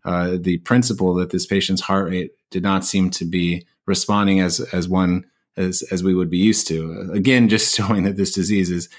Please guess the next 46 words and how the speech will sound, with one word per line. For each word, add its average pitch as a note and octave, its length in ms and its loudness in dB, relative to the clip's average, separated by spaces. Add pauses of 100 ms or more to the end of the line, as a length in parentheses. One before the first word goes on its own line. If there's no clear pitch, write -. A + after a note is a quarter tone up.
(140)
completely A2+ 640 2
different F#2+ 460 0
than, F2+ 240 -4
than, F2+ 320 -2 (380)
you G2 100 -4
know, F2+ 100 0
one A2 180 2
of G#2 120 0
the G2 80 2
many G#2+ 280 2
things G2 360 0
that F#2+ 60 -4
just F2+ 200 -6
makes F#2+ 260 0
you F2 60 -4
feel G2 200 -2
like F2+ 200 -2
you're F#2 80 -2
in F2+ 60 -2
the, F2 240 -4
the F2 100 -8
twilight G2 480 0
zone. F2 300 0
But, F2 240 -4 (340)
you G2 140 -2
know, G2 120 2
I, A2+ 320 -2
I G#2+ 120 0
think B2+ 280 2
that G#2+ 220 0
for G2+ 200 0
this, - 280 -2 (120)
you A2+ 160 -2
know, F#2+ 240 0 (240)
I A#2 120 0
do C#3 280 4
think B2 440 0 (220)
eventually, G2+ 1080 -2
you G#2+ 140 -4
know, G2+ 160 -2
ideally A2 440 2
that A#2 200 -2
all G#2+ 220 0
these A2 200 2
patients, A2+ 720 0 (360)
uh, F#2+ 320 0